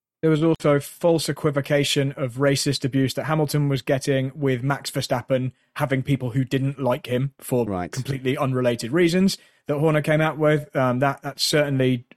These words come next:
Speaker 1: rubbed a few people up the wrong way, uh, including me when I heard him say that. And, and then we can go on to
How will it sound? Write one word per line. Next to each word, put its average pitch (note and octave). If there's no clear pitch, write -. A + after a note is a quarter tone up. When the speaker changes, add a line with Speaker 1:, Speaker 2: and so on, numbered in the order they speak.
Speaker 1:
rubbed C3+
a B2
few D#3
people B2+
up -
the C#3+
wrong B2+
way, A#2+
uh, B2
including A#2
me C3+
when B2
I A2
heard A2+
him G#2+
say B2
that. B2+
And, G#3
and G3
then G#3
we F3+
can F3+
go E3
on E3
to D#3